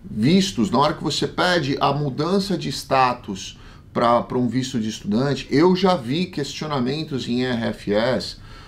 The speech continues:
deles questionando: "Poxa, mas você entrou dizendo que você ia ficar em turismo, lá na, na, na hora de pegar o seu visto de turismo, você disse que você tava vindo pra cá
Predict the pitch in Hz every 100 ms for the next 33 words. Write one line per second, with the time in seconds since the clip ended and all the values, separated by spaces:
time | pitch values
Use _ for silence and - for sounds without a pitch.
0 | - - - 165 - 165 - 175 151 139
1 | 135 165 - 110 110 104 104 139 127 -
2 | 170 202 156 156 156 - 151 147 156 147
3 | 139 123 139 120 110 110 139 180 208 202
4 | 160 139 127 127 127 127 135 185 160 165
5 | 147 139 139 131 135 123 131 - 123 117
6 | 123 143 175 175 170 170 135 180 - -
7 | 180 165 151 151 156 151 139 160 196